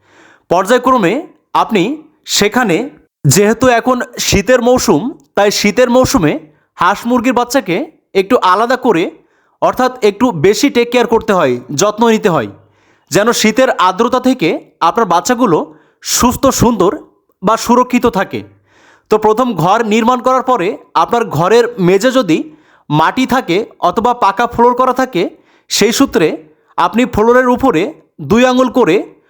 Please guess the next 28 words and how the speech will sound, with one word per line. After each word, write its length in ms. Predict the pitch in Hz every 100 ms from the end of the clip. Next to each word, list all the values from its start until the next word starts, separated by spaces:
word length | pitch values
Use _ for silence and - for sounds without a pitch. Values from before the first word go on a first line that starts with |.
| _
অর্থাৎ 420 | 190 190 247 -
এক 220 | 185 214 269
ইঞ্চি 220 | 226 262
পরিমাণ 340 | 254 247 254 -
উঁচু 240 | 214 269
করে 320 | 269 208 165 349 - _ - 139
ধানের 320 | 170 220 247
তুষ 480 | 247 233 233 - - _ 180
অথবা 280 | 190 226
কাঠের 380 | 240 202 202 254
কোড়া 280 | 247 254 254
দিয়ে 320 | 226 190 311 - _ _ 185
রাখবেন। 460 | 196 180 165 117 120 - - _ -
তারপরে 460 | 185 214 233 233
সালার 420 | - - 175 220
বস্তা, 560 | 220 233 - 156 175 - -
অর্থাৎ 400 | - - 233 - - -
পাটের 400 | 170 190 233 220
যে 120 | 233
কুষ্টার 520 | 226 220 - 254 247 - -
বস্তা 360 | 160 180 - 247
আছে, 320 | - 156 254 - _ _ _ _
এই 120 | 190
বস্তাগুলো 840 | 165 180 - 240 226 160 311 - _ -
আপনি 260 | 160 214 226
ওই 120 | 226
ধানের 380 | 175 185 226 233
তুষ 440 | - 196 226